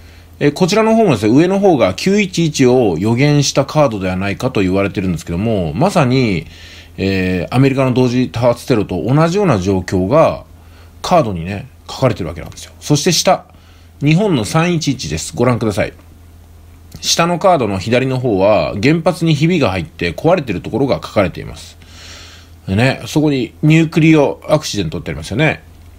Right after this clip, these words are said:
原子力発電所事故って書いてます。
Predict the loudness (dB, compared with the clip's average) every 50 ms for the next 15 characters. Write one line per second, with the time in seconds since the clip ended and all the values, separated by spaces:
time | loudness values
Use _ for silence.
0 | -20 -20 -20 -20 -20 -20 -20 -20 -20 -20 -20 -20 -20 -20 -20 -20 -14 -8 -4 2
1 | 2 2 2 2 0 0 -2 0 0 -2 -2 -2 -2 -2 0 0 0 -2 -2 -2
2 | -2 0 -2 -2 -4 -4 -12 -12 -12 -12 -14 -14 -14 -16 -16 -18